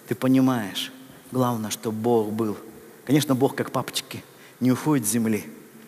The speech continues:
но, к сожалению, порой верующие немало дней проводят так, словно его уже нет.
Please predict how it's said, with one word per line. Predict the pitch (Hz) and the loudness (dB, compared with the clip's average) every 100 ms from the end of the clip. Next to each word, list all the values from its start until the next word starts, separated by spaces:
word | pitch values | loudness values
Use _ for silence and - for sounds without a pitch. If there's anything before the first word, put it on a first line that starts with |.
| - - _ | -20 -20 _
но, | - | -12
к | - | -6
сожалению, | 127 123 131 131 120 | -2 2 2 2 0
порой | 123 123 120 117 - - - - | 0 0 0 -2 -8 -18 -20 -10
верующие | 113 131 131 - 117 110 | -2 0 2 0 -2 0
немало | 117 123 147 156 139 | 2 2 2 2 0
дней | 120 107 95 98 - - - - - - _ _ _ _ _ _ | -2 -2 -4 -8 -16 -20 -20 -20 -20 -20 _ _ _ _ _ _
проводят | - 120 120 110 107 - - - - - | -2 0 2 -2 -6 -10 -20 -20 -20 -4
так, | 135 131 - | -2 -2 -6
словно | - 110 104 | -4 -4 -4
его | 101 101 110 113 - - | -6 -6 -6 -6 -10 -14
уже | 107 107 | -10 -6
нет. | 101 95 | -6 -8